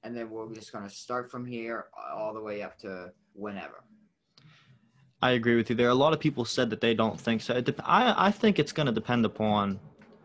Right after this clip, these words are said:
Speaker 2: what free agency looks like with the quarterback market. I think there could be a lot of quarterback movement
Speaker 1: Yeah.
Speaker 2: again this offseason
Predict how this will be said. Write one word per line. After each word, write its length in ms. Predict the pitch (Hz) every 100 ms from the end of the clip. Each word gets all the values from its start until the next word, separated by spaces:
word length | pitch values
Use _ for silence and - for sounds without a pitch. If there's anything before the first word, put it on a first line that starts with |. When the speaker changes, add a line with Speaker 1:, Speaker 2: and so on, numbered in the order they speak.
| -
Speaker 2:
what 180 | 117 123
free 220 | - 120
agency 320 | 113 107 -
looks 240 | 98 104 -
like 160 | 98 -
with 80 |
the 60 | -
quarterback 480 | - 113 87 - -
market. 340 | - - - - - _ _ _ _ _ -
I 100 | 113
think 220 | - 156
there 80 | 123
could 220 | - 120
be 260 | 120 113 104
a 100 | 104
lot 240 | 104 107
of 80 | 101
quarterback 480 | - 117 104 101 98
movement 380 | 107 110 107 95
Speaker 1:
Yeah. 80 | 98
Speaker 2:
again 200 | 104 98
this 160 | 98 -
offseason 640 | 101 107 - 101 92 87